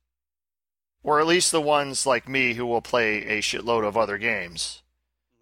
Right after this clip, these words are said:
Maybe not like a lot of your A division guys who literally will not play anything other than competition games the time they're there.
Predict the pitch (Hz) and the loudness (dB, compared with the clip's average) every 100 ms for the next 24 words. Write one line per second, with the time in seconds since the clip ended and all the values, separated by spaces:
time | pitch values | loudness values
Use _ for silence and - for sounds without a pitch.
0 | 110 - 120 113 113 110 104 113 101 110 | _ -4 -2 -2 0 0 0 -2 -2 0
1 | 110 107 110 117 107 104 107 104 98 95 | 0 0 -2 -2 -4 -6 -6 -2 -2 -2
2 | 110 113 113 110 104 98 104 101 - 113 | -2 -2 0 -2 -4 -2 -2 -4 -2 -2
3 | 107 107 101 98 123 143 135 113 113 101 | 0 -2 -6 -6 -2 -2 -2 -6 -4 -4
4 | 107 - 101 - 98 95 90 - 104 - | -4 -8 -6 -6 -4 -4 -4 -6 -6 -4
5 | 98 87 92 135 139 95 90 | -4 -6 -2 0 2 0 -6